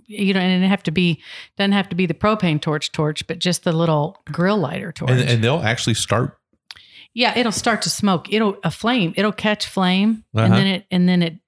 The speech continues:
Speaker 1: extinguishes, and
Speaker 2: And
Speaker 1: then the smoke comes
Speaker 2: and it just
Speaker 1: off.
Speaker 2: starts per-,
Speaker 1: Uh-huh.
Speaker 2: and then what do they do? They put their drink in there or whatever, and they
Speaker 1: They
Speaker 2: cover it with a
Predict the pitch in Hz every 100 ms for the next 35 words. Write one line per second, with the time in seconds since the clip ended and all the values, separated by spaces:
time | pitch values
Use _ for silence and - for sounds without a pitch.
0 | _ - - - 175 170 165 180 170 -
1 | - 170 165 160 151 - 170 185 - -
2 | - 90 - - 90 85 - 87 78 -
3 | - - 151 160 180 117 110 117 107 107
4 | 101 87 87 - 101 92 90 87 98 -
5 | 95 95 92 90 92 87 95 95 87 190
6 | 101 90 92 - 85 90 87 85